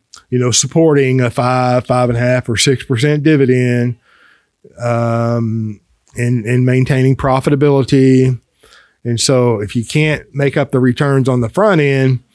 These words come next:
then you've gotta lessen the death benefit on the latter end, right? All right. <clears throat> And, and I can go on and on about this, but let me say this, and I'll talk more about this later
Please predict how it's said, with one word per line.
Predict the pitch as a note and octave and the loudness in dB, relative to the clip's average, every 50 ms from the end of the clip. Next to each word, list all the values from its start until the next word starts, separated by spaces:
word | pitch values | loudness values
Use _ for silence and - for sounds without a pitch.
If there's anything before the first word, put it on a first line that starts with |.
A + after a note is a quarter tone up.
| - - _ _ _ | -20 -20 _ _ _
then | - C3 C#3 C#3 C3+ C3 B2+ A#2+ | -4 -2 0 0 0 0 0 0
you've | B2 C3 B2 A#2 | 0 0 0 0
gotta | C3 C3 C3 B2+ A#2+ A2 G#2 | 0 0 2 2 0 0 0
lessen | G#2+ A#2+ C3 C3 B2+ - - C#3 B2+ B2 A#2+ A#2 A2+ A#2+ A2+ - _ _ _ _ _ A2 | -2 -2 0 0 0 0 0 0 0 0 0 0 -2 -4 -6 -10 _ _ _ _ _ -6
the | A2+ | -4
death | G#2 A#2+ B2 A#2+ - - | -2 -2 -2 -2 -2 -2
benefit | B2+ A#2+ A2+ - B2+ A#2+ A#2+ A#2+ G#2+ - _ _ _ _ - | -2 -2 -2 0 0 0 0 -2 -4 -6 _ _ _ _ -8
on | A#2+ A#2 A2 | -6 -4 -4
the | A2 A2 G#2+ G#2+ G#2+ A2 A#2 A#2 A2+ - _ _ _ _ _ _ _ _ _ _ _ _ _ _ _ | -2 -2 -2 -4 -4 -4 -6 -8 -10 -14 _ _ _ _ _ _ _ _ _ _ _ _ _ _ _
latter | - C3 C3 B2+ A#2 G#2+ G2+ | -2 0 0 0 0 -2 -4
end, | F#2 E2 D2 C#2 C#2+ F#2+ A2+ A#2+ C#3 - _ - | -6 -8 -12 -14 -14 -16 -16 -18 -20 -18 _ -8
right? | G#2+ A2 A#2 A#2 G2 - - _ _ _ _ - - - - - - _ _ _ _ _ _ - | -6 -4 -4 -4 -4 -8 -12 _ _ _ _ -20 -20 -20 -20 -20 -20 _ _ _ _ _ _ -4
All | B2+ | -4
right. | A2 - - _ | -4 -4 -8 _
<clears throat> | _ _ - | _ _ 0
And, | F3+ F3+ D#3 E3 D#3 D3+ C3+ | 2 4 4 4 4 2 2
and | B2 C#3+ C#3+ D3 | 0 0 0 -2
I | E3+ G#3 | 0 0
can | - F#3 D#3+ | 0 0 2
go | D#3 D#3 D3+ | 2 2 2
on | D3 D3 D3 D#3 D3+ | 2 2 2 2 2
and | C#3+ C3+ C#3+ | 2 2 4
on | E3+ G3 F3 D#3 | 4 2 2 2
about | C#3 A#2+ C3+ C3 B2+ - | 2 2 0 0 0 0
this, | - C3+ D3 C#3 - | 0 2 2 2 2
but | B2 A#2+ A#2+ | 2 2 2
let | D3 E3 E3 | 4 4 4
me | D#3 C#3 | 4 2
say | - - D#3+ D3+ C#3 C3 | 2 2 2 2 2 4
this, | C#3+ F3 E3 C#3 B2+ B2+ C#3+ D3+ - - - - - _ _ _ _ _ _ _ _ - - | 4 4 4 4 4 2 2 2 0 -2 -4 -6 -12 _ _ _ _ _ _ _ _ -10 -6
and | G2 G#2+ | -2 0
I'll | A#2+ C3+ C3+ | 0 0 0
talk | - D3+ C#3 C3 - C3 | 0 0 0 0 0 0
more | C3 C3+ C3+ | 0 0 2
about | B2+ C3+ B2+ B2 - | 2 2 0 0 2
this | D3 C3+ C3 - C#3 | 0 0 0 2 0
later | C3 B2+ B2+ B2 B2+ B2+ B2 A#2+ A#2 | 2 2 2 2 2 2 2 2 0